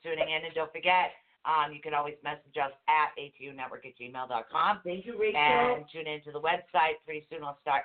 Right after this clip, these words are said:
Speaker 1: putting some of the crystals up there. Uh, like, we have the ten dollar bins, the fifteen bins, and the twenty dollar bins. So I wanna get some of that stuff available on the website as well.
Speaker 2: That's right.
Speaker 1: So, and again, thank you so much for tuning in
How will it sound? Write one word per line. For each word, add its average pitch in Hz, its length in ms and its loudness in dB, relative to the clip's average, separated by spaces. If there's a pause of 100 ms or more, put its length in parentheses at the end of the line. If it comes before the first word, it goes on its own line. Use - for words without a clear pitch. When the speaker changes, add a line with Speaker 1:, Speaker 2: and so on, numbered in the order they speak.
Speaker 1:
putting 147 300 -10
some 143 140 -2
of 151 60 -6
the 147 60 -6
crystals 139 500 -8
up 151 220 2
there. 151 320 2 (320)
Uh, 139 320 4
like, 139 240 -2
we 139 100 -12
have 131 200 -2
the 131 60 -20
ten 147 240 -2
dollar 156 260 2
bins, 147 340 -2
the 135 140 -20
fifteen 147 400 -12
bins, 143 340 -2 (440)
and 123 160 -6
the 127 80 -6 (120)
twenty 160 280 -2
dollar 127 260 4
bins. 120 260 -2
So - 80 -6
I 113 40 0
wanna 160 220 -4
get 165 220 -4
some 156 120 -8
of 139 60 -6
that 131 200 -6
stuff 127 200 2
available 120 460 0
on 113 140 0
the 110 60 -4
website 110 440 0
as 98 120 -12
well. 127 340 4 (140)
Speaker 2:
That's 165 100 -8
right. 160 220 -8 (200)
Speaker 1:
So, 131 340 4
and 131 80 -8
again, 131 460 -4
thank 139 220 -6
you 135 160 -16
so 147 120 0
much 147 280 -2
for 139 120 -16
tuning 143 300 -10
in 190 400 0